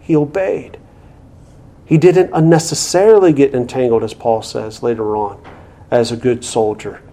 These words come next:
in the affairs of this world. But he did what God called him to do. And in every moment, everything he did, every person that he hired, every field that he planted, every single time,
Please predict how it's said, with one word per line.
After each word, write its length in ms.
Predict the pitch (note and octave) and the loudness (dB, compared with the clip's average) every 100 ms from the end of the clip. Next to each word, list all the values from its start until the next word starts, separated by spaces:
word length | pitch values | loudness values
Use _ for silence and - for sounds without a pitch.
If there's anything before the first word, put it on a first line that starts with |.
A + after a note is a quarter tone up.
| - - - - | -20 -20 -12 -4
in 80 | |
the 80 | A2+ | -2
affairs 420 | A#2 C3+ B2+ A#2 | 0 4 2 2
of 100 | A2 | -2
this 220 | A2+ - - | -8 -8 -4
world. 380 | A2 G2+ - - - - - - - - - - - | -4 -4 -10 -20 -20 -20 -20 -20 -20 -20 -20 -6 0
But 120 | D3 | 2
he 100 | D3 | 2
did 300 | D#3 G#3 A3+ | 4 6 6
what 180 | G#3 E3 | 2 2
God 280 | E3+ E3 | 2 2
called 280 | - D#3 D3 | 2 2 4
him 120 | C#3 | 0
to 100 | B2+ | -4
do. 420 | B2 B2+ A2+ F2+ - - - - - - - - - | -4 -2 -2 -4 -14 -20 -20 -20 -20 -20 -20 -20 -6
And 120 | C3+ | 2
in 140 | C3+ C#3 | 4 4
every 400 | E3+ A3 A#3 G#3+ | 2 4 6 6
moment, 460 | G3+ F3+ C#3 B2 | 6 4 4 0
everything 560 | E3+ G#3+ A3 G#3 G3+ F#3+ | -2 2 2 4 4 6
he 120 | F3 | 4
did, 480 | D#3 D3 A#2+ G2+ - - - - - - | 4 2 2 -2 -8 -20 -20 -20 -14 -2
every 240 | F3 F#3 | 4 4
person 520 | F#3 - G#3 G#3 - F#3+ | 4 2 0 2 0 2
that 100 | F#3 | 2
he 80 | |
hired, 460 | D#3+ - D#3 C3+ A#2 | 2 2 4 4 2
every 280 | - E3 F3+ | 0 0 0
field 400 | - A3 A3 G3+ | 0 2 4 4
that 120 | G3+ | 2
he 80 | F#3 | 0
planted, 600 | - D#3+ C3+ A#2+ G#2+ - - - - - - | -2 0 0 0 -10 -16 -20 -20 -20 -8 -4
every 260 | G3 A3 | 2 2
single 300 | A3 G#3 F#3+ | 4 4 2
time, 480 | F#3 F3 C#3+ B2 | 0 0 0 0